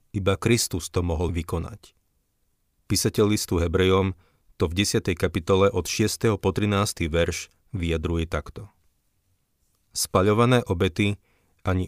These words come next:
obety za hriech sa ti nepáčili. Vtedy som povedal: Hľa, prichádzam, vo zvitku knihy je o mne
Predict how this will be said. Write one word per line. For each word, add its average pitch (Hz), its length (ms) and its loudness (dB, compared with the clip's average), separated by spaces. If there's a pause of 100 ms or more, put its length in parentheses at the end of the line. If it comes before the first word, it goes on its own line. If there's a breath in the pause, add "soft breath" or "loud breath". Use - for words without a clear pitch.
obety 95 320 0
za 82 240 0
hriech 87 240 -2
sa - 160 -4
ti - 80 -4
nepáčili. 85 800 -4 (800)
Vtedy 95 320 0
som 101 200 0
povedal: 82 560 -2 (720)
Hľa, 92 320 0 (560 soft breath)
prichádzam, 113 720 2 (400)
vo 95 240 0
zvitku 101 400 -2
knihy 107 320 -2
je 92 160 0
o 92 160 -2
mne 98 160 0